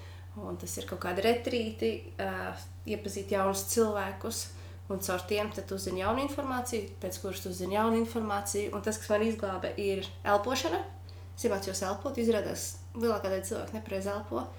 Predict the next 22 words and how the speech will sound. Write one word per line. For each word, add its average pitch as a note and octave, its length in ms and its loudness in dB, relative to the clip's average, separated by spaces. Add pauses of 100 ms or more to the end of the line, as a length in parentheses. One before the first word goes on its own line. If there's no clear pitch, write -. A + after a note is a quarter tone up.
(280)
Un G#3+ 80 -4
tas G3 100 -6
bija G3 180 0
viens G3 240 0
no F#3+ 200 0
pamatiem, - 520 -4
kāpēc - 320 -6
cilvēki F#3 320 -4
ir F#3+ 60 -4
stresā, C4 480 -2 (320)
kāpēc - 260 -6
cilvēki E3+ 320 -2
slimo, A#3+ 540 2
kāpēc F3+ 320 -4
viņi, - 160 -6 (560)
eh, F#3 360 -2 (920)
neveselīgi G3 640 8
ēd, A3 320 8 (140)
kāpēc F3+ 300 0
ir F#3 60 0
slikti - 400 0
zobi. A3 500 4